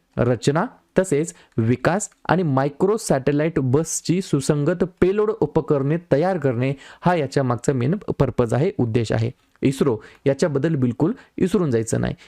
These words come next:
इस्रोचा फुल फॉर्म आहे इंडियन स्पेस रिसर्च ऑर्गनायझेशन, मराठीमध्ये म्हणता येईल भारतीय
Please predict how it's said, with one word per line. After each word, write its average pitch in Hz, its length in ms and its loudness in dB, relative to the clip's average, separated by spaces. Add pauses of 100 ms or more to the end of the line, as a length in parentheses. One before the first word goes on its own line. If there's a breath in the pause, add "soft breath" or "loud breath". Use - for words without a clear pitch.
(160 loud breath)
इस्रोचा 151 420 0
फुल 165 180 0
फॉर्म 170 220 0
आहे 185 220 0
इंडियन 147 400 0
स्पेस 165 460 -2
रिसर्च 135 540 0
ऑर्गनायझेशन, 156 680 0 (340 loud breath)
मराठीमध्ये 170 500 0
म्हणता 165 260 0
येईल 185 120 0
भारतीय 156 680 0